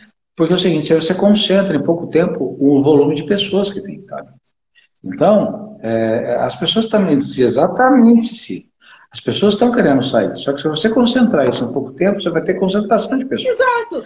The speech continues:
Speaker 2: Você tem que esticar, aberto vinte e quatro horas, né?
Speaker 1: Beleza,
Speaker 2: Então,
Speaker 1: aí você dilui esse tempo. Eu vou a hora que eu quero, tem pouca gente.
Speaker 2: É isso
Speaker 1: Mas,
Speaker 2: aí.
Speaker 1: infelizmente, não é assim que estão pensando.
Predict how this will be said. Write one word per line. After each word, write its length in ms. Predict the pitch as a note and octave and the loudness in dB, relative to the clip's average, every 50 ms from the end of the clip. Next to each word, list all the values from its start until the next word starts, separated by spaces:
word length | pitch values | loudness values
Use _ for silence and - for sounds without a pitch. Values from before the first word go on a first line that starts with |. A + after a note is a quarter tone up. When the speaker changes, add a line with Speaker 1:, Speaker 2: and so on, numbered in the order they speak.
| - - | -14 -16
Speaker 2:
Você 200 | - - F4 F4 | -14 -12 -12 -10
tem 320 | F4 F#4+ F#4+ G#4 A#4 A#4+ A#4 | -8 -8 -8 -8 -8 -8 -4
que 80 | A4+ | -4
esticar, 640 | A4+ A4 - - A#4+ A4+ - E4+ E4+ F4+ F4 - - - | -4 -4 -4 -6 -6 -6 -4 -4 -2 -2 -2 -4 -6 -6
aberto 580 | B3+ C4+ C4+ B3+ C4 C#4+ D#4+ F#4 F4+ - E4+ C#4+ | -6 -6 -4 -2 -2 -2 -2 -2 -4 -10 -16 -20
vinte 200 | E4 F#4+ F#4+ - | -20 -20 -20 -18
e 40 | _ | _
quatro 280 | F4 F4 F4 F4 G4 E4+ | -10 -10 -10 -10 -10 -10
horas, 300 | D4 D4 D4 C#4+ - - _ _ _ - - - - - _ _ | -10 -8 -10 -10 -12 -14 _ _ _ -14 -14 -14 -14 -14 _ _
né? 240 | _ G#3+ B3 D4+ F#4+ G#4 - C#3 | _ -12 -10 -8 -8 -8 -2 2
Speaker 1:
Beleza, 500 | F3+ G#3 - B3+ A#3+ C4 C#4 D4 C#4+ G#3 | 2 4 4 4 4 4 4 4 4 2
Speaker 2:
Então, 140 | - E3 D#3 | 0 2 2
Speaker 1:
aí 240 | D#3 D#3 F3+ F#3 G3 | 2 2 2 0 -2
você 240 | A3+ G#3+ - A3+ A3+ | -4 -4 -4 -4 -4
dilui 500 | F#3+ A#3+ B3 A#3 A3+ A3+ B3 C#4 D4 C#4+ - | -2 0 2 2 2 2 2 0 -2 -4 -4
esse 300 | G3 F3+ - - C#3 - - | -4 -4 -4 -4 -6 -4 -2
tempo. 260 | D3+ C3+ A#2+ A#2 D3+ | 0 0 0 0 -2
Eu 40 | D3 | 0
vou 160 | C#3+ D#3 E3+ D#3+ | 2 2 4 4
a 40 | E3 | 4
hora 180 | E3+ C3+ C3+ | 4 2 2
que 60 | F3+ A3+ | 0 -2
eu 120 | A3+ A3+ | -2 -2
quero, 280 | - F#3+ F3 F#3 - - | -2 -2 -2 -2 -2 -2
tem 140 | A3 G#3+ G#3+ | -4 -4 -4
pouca 280 | A3 A3 - C4+ B3 | -4 -6 -4 -4 -4
gente. 420 | A3+ A#3 B3 B3 G#3+ - - - - - _ _ _ _ _ _ _ | -2 -2 -2 -2 -2 -4 -6 -8 -14 -18 _ _ _ _ _ _ _
Speaker 2:
É 60 | F#3 F#3 | -12 -4
isso 60 | F#3+ | 0
Speaker 1:
Mas, 260 | C#3 C3+ C3+ C3+ - D3+ | 2 2 2 2 2 0
Speaker 2:
aí. 60 | D3+ | -4
Speaker 1:
infelizmente, 600 | - - D3 D3 E3+ D#3+ D#3 D3+ D#3+ E3+ - F#3+ | -4 -2 -2 -2 -2 -4 -6 -6 -6 -6 -6 -2
não 80 | G3 G#3+ | 0 0
é 40 | G#3 | 0
assim 200 | - - G3+ F#3+ | 0 -2 -6 -8
que 60 | - | -4
estão 180 | - G3 F#3+ | -4 -4 -2
pensando. 480 | F#3+ - A#3 A#3 - - - - - | -2 -2 -4 -4 -6 -6 -8 -8 -8